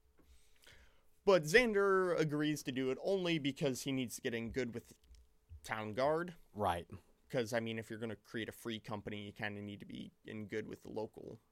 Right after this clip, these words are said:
Speaker 1: government.
Speaker 2: Yeah, you can't really disregard the constabulary.
Speaker 1: So,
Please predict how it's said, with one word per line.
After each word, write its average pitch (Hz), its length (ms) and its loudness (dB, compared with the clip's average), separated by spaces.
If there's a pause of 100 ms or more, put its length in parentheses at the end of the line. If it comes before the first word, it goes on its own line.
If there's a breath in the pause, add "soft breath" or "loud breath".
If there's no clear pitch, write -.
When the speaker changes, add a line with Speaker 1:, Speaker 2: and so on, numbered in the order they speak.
Speaker 1:
government. 95 500 -6 (840)
Speaker 2:
Yeah, 90 260 -2 (240)
you 104 100 -12
can't 113 200 -4
really 104 180 0
disregard 98 500 -2
the 107 60 -6
constabulary. 92 800 -6 (680 loud breath)
Speaker 1:
So, 110 500 0